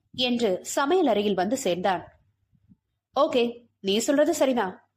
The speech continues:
ஆனா எனக்கு நீ என்ன பேர் சொல்லி கூப்பிடணும், அந்த ஆவல் இருக்கே"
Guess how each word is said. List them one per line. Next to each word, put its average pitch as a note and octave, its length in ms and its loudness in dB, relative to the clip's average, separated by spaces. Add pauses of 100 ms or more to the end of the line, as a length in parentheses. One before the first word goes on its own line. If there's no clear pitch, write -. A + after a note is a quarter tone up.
(220)
ஆனா B3+ 240 0
எனக்கு D4+ 340 2 (400)
நீ A3+ 180 -2
என்ன F#3+ 200 0
பேர் D4+ 320 0
சொல்லி C#4 200 2
கூப்பிடணும், F#3+ 460 -4 (340)
அந்த A#3 200 0
ஆவல் C4 280 2
இருக்கே" C4 260 0